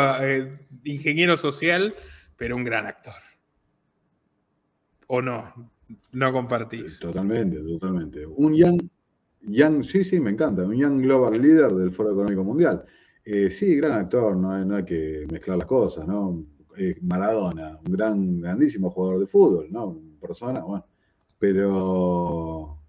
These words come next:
Speaker 2: pero bueno, es así,
Speaker 1: Sí.
Speaker 2: eh, no, no, no, no hay que mezclar las cosas. Bueno, pasando a el mundo asiático, ¿no? Lo que veníamos diciendo de la grave crisis económica que está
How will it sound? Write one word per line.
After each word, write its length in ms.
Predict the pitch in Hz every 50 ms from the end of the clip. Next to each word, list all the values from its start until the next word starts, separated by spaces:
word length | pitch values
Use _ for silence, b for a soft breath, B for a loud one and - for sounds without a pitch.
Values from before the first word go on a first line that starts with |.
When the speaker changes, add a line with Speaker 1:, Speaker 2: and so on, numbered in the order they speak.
| _ _
Speaker 2:
pero 160 | - 156 180
bueno, 180 | 156 101 82 -
es 100 | 120 113
así, 240 | 113 117 120 139 92
Speaker 1:
Sí. 120 | - - 139
Speaker 2:
eh, 500 | 113 82 80 80 80 78 78 78 76 78
no, 260 | 90 117 127 117 113 120
no, 160 | 127 127 123
no, 220 | 127 131 127 120
no 100 | 127 139
hay 60 | 135
que 100 | 117 113
mezclar 260 | 98 95 90 - 101 92
las 100 | 82 -
cosas. 360 | - 117 95 - - - _ _ _ _ _ _ _
Bueno, 420 | - 165 165 139 110 101 92 87 -
pasando 880 | 151 151 147 - 180 175 175 165 160 156 151 151 151 143 - - _ _ _ _
a 360 | - 131 127 127 127 - - _ _ _ _ _ _ -
el 160 | 120 120 120 127
mundo 360 | 139 147 143 143 139 135 135
asiático, 840 | 131 127 - - 196 202 180 123 98 90 - 92 87 92 90 95
¿no? 280 | 127 170 196 208 202 170
Lo 120 | 123 107
que 80 | 101 110
veníamos 360 | 107 120 135 135 127 123 117
diciendo 840 | 120 120 123 - 170 160 147 143 143 139 139 143 156 165 165 _ _ _ _ _ _ _ _ _ _ _ _ -
de 120 | 185 -
la 160 | 90 90 90
grave 580 | 87 127 160 196 208 185 151 110 95 90 90 -
crisis 600 | - 117 120 127 123 120 - - 117 104 - -
económica 720 | 95 90 98 98 98 110 113 113 110 113 107 101 101 92
que 100 | 87 87
está 600 | 85 - - 98 98 98 101 101 101 101 101 90